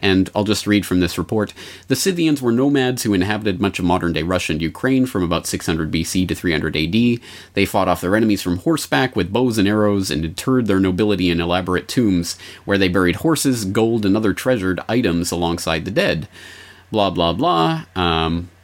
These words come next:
you know, they, they presented the Scythians as a scavenge, uh, savage eastern streak lis-, lingering in Russia's blood, ready to pillage Europe, blah, blah, blah.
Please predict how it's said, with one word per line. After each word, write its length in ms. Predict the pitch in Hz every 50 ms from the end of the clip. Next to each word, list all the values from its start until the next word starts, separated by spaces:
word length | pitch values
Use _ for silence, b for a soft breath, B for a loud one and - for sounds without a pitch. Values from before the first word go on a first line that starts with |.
| _ _ _ _ _ -
you 260 | 87 82 - - 85
know, 180 | 85 78 78 78
they, 520 | 80 85 82 80 80 80 80 80 80 80
they 400 | 78 80 80 80 82 80 80 80 - _ - - -
presented 360 | - 101 90 104 104 101 92
the 80 | 85 85
Scythians 440 | - 113 107 101 101 95 92 87
as 100 | 85 80
a 60 | 80 80
scavenge, 760 | - - - 110 110 104 104 101 98 92 92 - - - - -
uh, 220 | - 90 85 82
savage 360 | 98 - - 117 113 107 101 101
eastern 360 | 107 101 - - 104 98 95
streak 400 | - - - 123 120 113 - -
lis-, 320 | 87 98 113 - - -
lingering 420 | - 101 120 131 131 117 113 110 104
in 60 | 98
Russia's 320 | 104 107 - - 98 92
blood, 320 | 98 104 110 123 123 123 107
ready 240 | 98 107 113 110
to 80 | 101 104
pillage 320 | - 113 107 107 101 95
Europe, 340 | 101 104 113 110 107 107 - - _
blah, 220 | - 85 87 90
blah, 220 | 87 90 90 90 87
blah. 420 | - 127 131 131 127 127 123 127